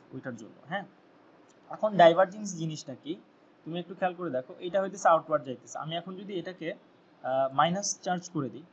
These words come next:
মানে এখানে দেখো এখন minus three point eight charge চলে আসছে, মাইনাস থ্রি পয়েন্ট এইট কুলম্ব charge চলে আসছে। এখন দেখো তোমার মানে vector ফিল্ডটা কিরকম সা-, সেজে গেছে।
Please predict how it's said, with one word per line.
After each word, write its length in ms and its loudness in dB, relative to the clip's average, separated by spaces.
মানে 280 -8
এখানে 240 -8
দেখো 180 -6
এখন 160 -12
minus 360 -2
three 220 -2
point 340 -4
eight 240 0
charge 200 0
চলে 180 -8
আসছে, 260 -18
মাইনাস 300 -10
থ্রি 220 -12
পয়েন্ট 220 -4
এইট 160 -10
কুলম্ব 260 -6
charge 280 -12
চলে 140 -20
আসছে। 180 -14
এখন 240 -6
দেখো 240 -6
তোমার 200 2
মানে 160 -8
vector 420 2
ফিল্ডটা 420 -8
কিরকম 600 -2
সা-, 260 -4
সেজে 340 -4
গেছে। 260 -10